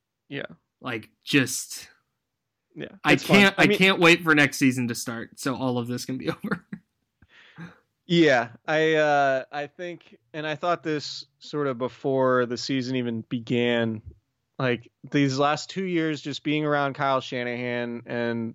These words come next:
Speaker 1: um, seeing how much he was able to get offensively from a team that was basically bereft of talent with, you know, C J Beathard at times and Nick Mullins at times and how quickly Jimmy Garoppolo incorporated. Like,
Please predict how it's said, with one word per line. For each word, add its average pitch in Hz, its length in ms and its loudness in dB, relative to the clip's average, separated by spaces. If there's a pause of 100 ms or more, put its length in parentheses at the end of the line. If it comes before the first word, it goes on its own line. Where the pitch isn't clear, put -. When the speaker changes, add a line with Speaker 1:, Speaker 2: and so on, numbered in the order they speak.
(160)
Speaker 1:
um, 113 560 -2 (140)
seeing 135 460 0
how 131 180 0
much 127 220 -2
he 131 100 -4
was 120 160 -6
able 120 220 -2
to 113 80 -4
get 117 300 0
offensively 117 840 -6 (540)
from 127 260 -2
a 120 60 0
team 123 400 -2
that 117 120 0
was 117 140 0
basically 123 520 0
bereft 117 500 0
of 117 140 -8
talent 117 500 -8 (140)
with, 117 340 -2 (100)
you 143 80 -6
know, 117 140 -4
C 127 240 0
J 123 160 0
Beathard 120 500 -2
at 117 140 -8
times 117 480 -6
and 117 100 -10
Nick 120 180 -4
Mullins 117 360 -4
at 120 80 -12
times 117 400 -4
and 117 80 -10
how 120 140 -2
quickly 127 400 -4
Jimmy 123 240 -4
Garoppolo 123 440 0
incorporated. 117 540 -4
Like, 120 200 -2